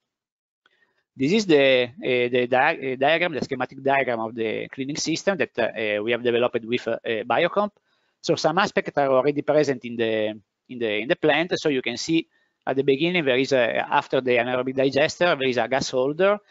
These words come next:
and then there is a gravel filter to separate, uh, some of the water. Of course, the water is better if it is separated bec-, because it is a, uh, in some way, uh, um, competitor o-, o-, of adsorption processes in the, in the, uh, bed of, uh, carbons.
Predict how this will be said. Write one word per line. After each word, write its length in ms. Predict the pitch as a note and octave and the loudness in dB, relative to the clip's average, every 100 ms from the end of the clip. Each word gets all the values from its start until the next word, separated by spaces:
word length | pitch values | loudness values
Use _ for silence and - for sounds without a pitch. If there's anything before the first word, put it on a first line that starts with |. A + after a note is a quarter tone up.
| _ _ | _ _
and 120 | C#3+ | 0
then 120 | D#3 D#3+ | 2 2
there 80 | |
is 80 | D3 | 2
a 260 | C3+ A2+ A2+ | 2 2 0
gravel 260 | C#3+ D#3+ F#3+ | 0 2 0
filter 400 | - D#3 D3+ A#2+ | 0 -2 0 -2
to 120 | - | -6
separate, 580 | B2 B2+ B2 B2 B2 C3 | -6 -2 0 0 0 0
uh, 320 | B2 A#2 G#2+ | 0 0 -2
some 180 | - A#2+ | -2 -4
of 100 | A#2 | -2
the 100 | B2+ | -2
water. 420 | B2 B2 D#3+ F3 - _ _ _ | 0 0 2 0 -2 _ _ _
Of 100 | C3 | -6
course, 160 | F3 C#3+ | -2 0
the 80 | C#3 | 2
water 220 | D3+ B2 | 2 0
is 160 | A#2+ | -2
better 300 | B2+ B2+ B2 | -2 -2 -2
if 200 | A#2 A2 | -2 -4
it 100 | - | -8
is 100 | B2 | -12
separated 440 | - - C3 C#3 A#2+ | -10 -2 -2 0 -4
bec-, 220 | A2+ G#2+ - | -8 -12 -20
because 280 | C3 C3+ A#2+ | -10 -8 -6
it 100 | B2 | -4
is 140 | B2 | -2
a, 140 | A2+ - _ C#3 | -2 -4 _ -6
uh, 40 | |
in 200 | A2+ A2 | -4 -4
some 160 | A#2 A#2 | -6 0
way, 600 | A#2+ A#2 B2 A2+ G#2+ G#2 _ _ _ | 0 0 -2 0 0 -2 _ _ _
uh, 40 | A#2+ | -2
um, 500 | G#2+ G2+ G2+ G#2 A2 | 0 0 -2 -6 -8
competitor 640 | B2+ A#2+ C3 D3 D3 D3 - - | -6 -2 -4 0 0 0 -2 -4
o-, 100 | A2+ | 0
o-, 220 | A2 A2 | 0 0
of 180 | A#2 - | -4 -2
adsorption 520 | A2+ - C3+ A#2+ B2 | -4 -2 -4 -4 -4
processes 480 | B2+ - B2+ B2 - | -4 -2 -2 -4 -8
in 100 | A#2 | -6
the, 360 | A2 G#2 A2 A2+ | -4 -4 -4 -8
in 200 | A#2+ A#2 | -10 -8
the, 320 | A2 G#2+ A2 _ _ _ | -6 -6 -8 _ _ _
uh, 600 | - - - F2 - - - | -8 -6 -8 -8 -10 -10 -4
bed 420 | B2+ B2+ B2+ B2 | -2 0 -2 -2
of, 240 | A2 - | -2 -2
uh, 200 | A#2 G#2 - | -2 -2 -2
carbons. 480 | A#2 C3 E3 F#3 | -2 0 -2 -2